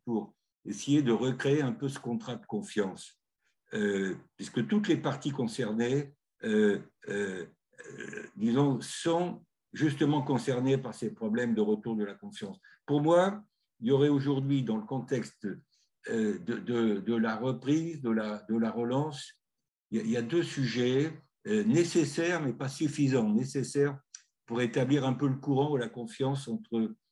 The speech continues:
les sociétés et les différentes parties prenantes. Premièrement, une exigence de transparence totale, euh, y compris d'ailleurs sur la question d'éventuels conflits d'intérêts. Je pense que,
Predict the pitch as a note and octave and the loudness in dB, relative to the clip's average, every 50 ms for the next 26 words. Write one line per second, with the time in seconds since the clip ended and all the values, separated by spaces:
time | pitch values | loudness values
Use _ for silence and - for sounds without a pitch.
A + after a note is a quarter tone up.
0 | _ _ - - A2+ G#2+ - - A#2+ A2 - B2+ A#2+ A2 G#2+ - C3 B2 A2+ A2 | _ _ -4 -2 -2 -2 0 -2 -2 -2 -2 -2 -2 -2 0 0 0 2 2 2
1 | G2+ G2 G#2 G#2 - A#2+ A2 G#2+ A2 G#2 G#2+ A2+ G#2 - - G#2+ G#2 - A2 G2+ | 2 0 -2 -4 -2 -4 -2 0 0 -2 -2 -6 -12 -8 -8 -8 -8 -6 -8 -6
2 | G2 G2 F#2+ F#2+ - _ _ _ - - _ _ _ - D3 D3 C#3+ D3+ D3+ D3+ | -6 -6 -8 -10 -14 _ _ _ -20 -20 _ _ _ 0 2 2 4 4 2 2
3 | D#3+ D#3+ D#3+ D3 C#3+ C#3 C3 - D3+ D3 C#3 D3 E3 E3 E3 C#3+ C#3 B2+ A#2+ - | 2 2 4 6 6 4 4 4 4 4 4 4 2 2 0 0 -2 -2 -2 -2
4 | - C#3 C3 - - - C#3+ C3 C#3 C#3 C3+ - - - B2+ A2 - - A2 G2 | -4 -6 -6 -6 -4 -4 -2 0 2 0 0 -2 -2 -2 -2 -2 -2 -2 -2 -2
5 | F#2+ F#2+ F#2 - _ _ _ _ _ _ _ _ _ _ _ _ _ _ _ _ | -2 -6 -8 -12 _ _ _ _ _ _ _ _ _ _ _ _ _ _ _ _
6 | _ _ - - A#2 A2+ G#2 G#2+ - - C3 - - C3+ C3 B2 - C#3 D3 C3+ | _ _ -4 0 2 2 0 0 -2 -6 -6 -2 2 2 2 2 2 2 2 4
7 | B2+ A#2+ A#2+ B2 B2+ C3+ C3 - - A#2+ A2+ A2 A2 - A#2+ G#2+ - - - C3+ | 4 2 2 2 2 0 -2 -4 -4 -2 -2 -2 0 0 -2 -2 -2 0 0 2
8 | C3+ C3 G#2+ A2+ A2+ G#2+ A2+ A2 A2 - C3+ B2+ B2 A2+ - A2+ A2+ A2 - - | 2 4 4 4 4 4 4 2 2 2 0 -2 -2 -2 -4 -4 -6 -6 -4 -2
9 | C3 A2+ A2 G#2+ G#2 G#2+ - G#2 F2 F2+ F2 - _ _ _ _ _ _ _ _ | -2 0 0 0 -2 -2 -6 -8 -8 -8 -12 -16 _ _ _ _ _ _ _ _
10 | _ _ _ _ - A2 - A#2 A2+ A2 - C3 C3 A#2 - - - - C3 A#2+ | _ _ _ _ -12 -4 -2 -2 -2 0 2 0 0 0 -2 -6 -2 0 2 2
11 | B2 B2 B2+ B2+ B2+ - | 4 2 2 0 -2 -8